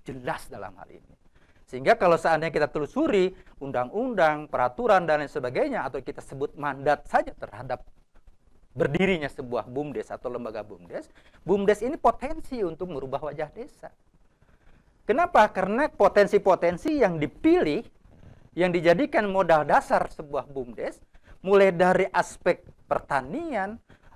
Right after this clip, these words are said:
eh, atau perikanan, atau sumber alam yang lainnya,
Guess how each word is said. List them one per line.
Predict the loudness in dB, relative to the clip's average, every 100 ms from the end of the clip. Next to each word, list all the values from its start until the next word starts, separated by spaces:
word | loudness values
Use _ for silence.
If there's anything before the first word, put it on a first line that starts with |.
| _
eh, | -14 -12 -12 -8
atau | -8 2 4 4 2 0 -6 -6
perikanan, | -4 -4 -4 -2 -2 -2 -4 -4 -10
atau | -6 -4 -4 -6 -6
sumber | -4 -8 -2 -4 -2
alam | -2 0 0
yang | 0 -4 0
lainnya, | 0 0 -6 -10